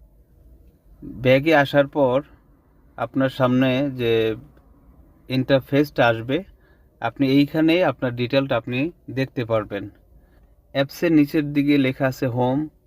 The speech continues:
বুকিং, অ্যাপয়েন্টমেন্ট। আপনি যদি অ্যাপয়েন্টমেন্ট নেওয়া হয়ে থাকে, তাহলে আপনি অ্যাপয়েন্টমেন্টস এইখানে গিয়ে আপনার ডিটেলটা আপনি দেখতে পারবেন। যেমন আমার ডিটেলটা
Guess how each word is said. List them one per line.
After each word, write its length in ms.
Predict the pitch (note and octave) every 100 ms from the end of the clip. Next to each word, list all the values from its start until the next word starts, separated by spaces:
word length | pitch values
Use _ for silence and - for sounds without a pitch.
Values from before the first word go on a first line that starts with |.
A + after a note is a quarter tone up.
| -
বুকিং, 600 | A#2 A#2 A#2 C#3 C#3 E4 - -
অ্যাপয়েন্টমেন্ট। 680 | B2 B2+ C3+ D3 A2+ - - _ _ _ - - _ _ _ - - _ -
আপনি 260 | - A2+ C#3
যদি 220 | C#3+ C#3+
অ্যাপয়েন্টমেন্ট 640 | C3+ C3 D3 D3+ D#3 D3+ D3
নেওয়া 320 | C#3 C#3+ C#3+
হয়ে 320 | B2 B2+ D3+
থাকে, 500 | D3 B2+ A#2 A2+ D3 - _ _ _ _ -
তাহলে 360 | A2+ B2 C#3
আপনি 320 | B2 B2+ D3+ -
অ্যাপয়েন্টমেন্টস 1080 | B2+ C3 - C3+ D3+ D#3 C#3+ D3 E3+ - - - - - - - _ -
এইখানে 420 | A#2+ B2 D3 C#3
গিয়ে 340 | C#3 D3 E3 A3+ - _ _
আপনার 320 | B2+ B2 C3
ডিটেলটা 420 | B2+ B2 C#3+ C3+ B2+
আপনি 200 | A#2 A2
দেখতে 280 | A2+ -
পারবেন। 380 | G#2 F#2+ G#2+ G#2+
যেমন 360 | A2+ A#2 C3+ C#3+
আমার 280 | B2 A#2+ A#2
ডিটেলটা 520 | B2 C3+ C3 C#3